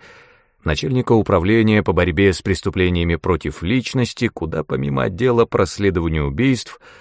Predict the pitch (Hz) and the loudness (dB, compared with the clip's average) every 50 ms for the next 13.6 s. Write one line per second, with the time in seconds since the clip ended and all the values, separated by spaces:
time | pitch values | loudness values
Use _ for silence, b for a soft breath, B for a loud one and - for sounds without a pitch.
0 | B B B - - 87 73 82 82 - - - 120 117 98 80 80 98 92 123 | B B B -2 -2 -2 0 0 -4 -2 0 2 2 2 2 2 2 2 4 4
1 | 143 139 131 131 131 113 87 85 82 98 120 117 - - 123 110 95 - 120 113 | 4 4 4 4 4 4 2 2 0 0 -2 -4 -2 -2 -2 -2 0 2 4 4
2 | 110 95 - - 95 90 120 127 110 101 107 90 78 90 98 101 98 98 98 95 | 4 4 2 -2 -2 2 2 2 4 4 2 2 4 4 4 4 4 4 2 0
3 | 87 - 101 98 85 - - 82 - 78 78 - - - - 78 73 67 71 - | 0 0 -2 -2 -2 -2 -6 -4 -4 -4 -6 -6 -8 -10 -10 -10 -10 -10 -12 -14
4 | - - - _ _ _ _ _ _ _ _ _ _ _ _ _ _ _ _ _ | -18 -20 -20 _ _ _ _ _ _ _ _ _ _ _ _ _ _ _ _ _
5 | _ _ _ _ _ _ _ _ _ _ - 76 73 78 - 151 143 139 123 - | _ _ _ _ _ _ _ _ _ _ -8 -6 -4 -4 -4 -2 -2 -2 -2 0
6 | - 107 - - 139 131 113 104 90 78 - - - 104 120 135 123 - - 120 | -2 -4 -2 -2 -6 -4 -2 -2 -2 -2 -4 -4 -2 -2 0 0 -2 -2 -2 0
7 | 113 85 90 - - 104 90 76 101 127 135 127 127 123 113 - - - - - | 0 0 0 0 -2 -2 -2 0 0 2 2 2 2 0 0 -2 -4 -10 -12 -10
8 | - - 135 - - - 123 117 110 - - 87 87 110 127 117 113 113 107 90 | -8 -6 -6 -6 -4 -2 0 0 0 0 -2 -2 -2 0 0 0 2 0 0 0
9 | 82 90 95 90 87 98 110 113 110 - - - - - 80 73 - 73 69 - | 2 2 2 2 2 2 2 2 0 0 -2 -8 -6 -4 -4 -2 -2 -4 -4 -4
10 | - 62 62 - - 110 104 95 - 87 - - 104 107 104 90 90 82 82 95 | -6 -8 -8 -6 -4 -4 -4 -2 -2 -2 -2 -2 -2 -2 0 2 2 2 2 2
11 | 107 107 107 - - - 95 80 67 80 104 95 - - - 95 90 87 82 78 | 2 2 2 0 0 0 0 0 0 0 -2 -2 -2 -4 -4 -2 -2 -2 0 2
12 | 98 98 92 92 82 - 92 85 82 82 80 85 82 76 - - 90 76 76 - | 2 2 2 0 0 0 0 2 2 0 0 0 -2 -4 -4 -4 -6 -6 -4 -4
13 | - 73 - 69 87 123 135 131 127 - 135 123 | -4 -4 -4 -2 0 0 0 0 4 4 2 2